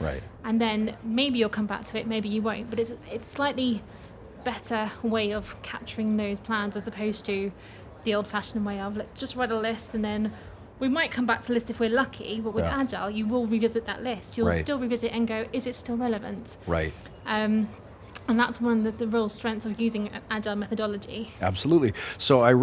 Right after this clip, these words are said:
Speaker 1: I've read a couple of really good books on the creative habits, and I've spoken about the creative habit,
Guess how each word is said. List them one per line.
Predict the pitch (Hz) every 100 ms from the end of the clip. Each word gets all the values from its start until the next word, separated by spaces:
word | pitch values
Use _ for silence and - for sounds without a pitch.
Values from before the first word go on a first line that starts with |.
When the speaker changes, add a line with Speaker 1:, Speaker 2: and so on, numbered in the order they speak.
| -
Speaker 1:
I've | 123
read | 143 180
a |
couple | - 160 139
of | 113
really | 135 139
good | 120 92
books | 117 -
on | 107
the | 98
creative | - 104 92
habits, | 78 87 78 87 - 117
and | 110
I've | 95
spoken | - 139 143
about | 110 98
the |
creative | 92 101 85
habit, | 85 82 82